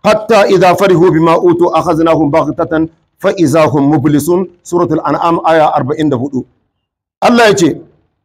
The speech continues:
"Mutane da muka ba su umarni da suka zo suka bar yin aiki da abin da muka faɗa musu, mun ce kada ku yi zina suka yi,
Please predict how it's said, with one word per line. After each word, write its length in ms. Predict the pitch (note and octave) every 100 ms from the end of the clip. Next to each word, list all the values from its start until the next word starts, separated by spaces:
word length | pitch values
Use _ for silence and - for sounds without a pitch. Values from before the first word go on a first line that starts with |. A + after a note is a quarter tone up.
| _
"Mutane 760 | B2+ B3 C#4 B3 A3 A3+ A3+ -
da 140 | C3+ A#3
muka 220 | C#4 B3+
ba 180 | A#3 B3
su 80 | G#3+
umarni 600 | F#3 F#3+ F#3 G3 G3+ G3+ _ _ _ _ _ _ _
da 240 | C3 G3+
suka 320 | A#3 B3 C4 A3
zo 220 | A3 A3
suka 300 | A3 B3+ A3
bar 200 | E3+ A3
yin 240 | A3+ B3 A3
aiki 360 | G#3 A3 G3+ F3+
da 120 | F3+
abin 240 | E3+ G#3+
da 80 | G3
muka 220 | F3 G3+
faɗa 300 | F#3+ F3+ E3+ D3
musu, 260 | D3 B2 - _ _ _ -
mun 180 | G#3 A#3
ce 140 | A#3+
kada 200 | A#3+ A3
ku 120 | -
yi 80 | F#3+
zina 240 | E3 E3+ E3
suka 220 | E3+ D#3+
yi, 160 | B2